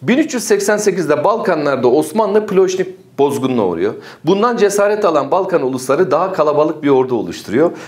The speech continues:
Ve böylece arkadaşlarım bin üç yüz seksen dokuzda Birinci Kosova Savaşı yaşanıyor.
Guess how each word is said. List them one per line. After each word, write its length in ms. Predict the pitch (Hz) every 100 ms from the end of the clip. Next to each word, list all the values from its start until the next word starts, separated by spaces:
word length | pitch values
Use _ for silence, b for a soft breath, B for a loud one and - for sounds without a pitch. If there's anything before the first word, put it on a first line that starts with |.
| -
Ve 160 | 151 156
böylece 360 | 220 151 131
arkadaşlarım 640 | 120 - - 113 113 165 160
bin 100 | 180
üç 160 | 185 151
yüz 80 |
seksen 420 | 135 160 156 151 143
dokuzda 560 | 147 139 139 196 - B B B _ _ b b -
Birinci 380 | 143 202 180 202
Kosova 380 | 165 160 170 165
Savaşı 420 | 143 113 101 87
yaşanıyor. 420 | 82 87 80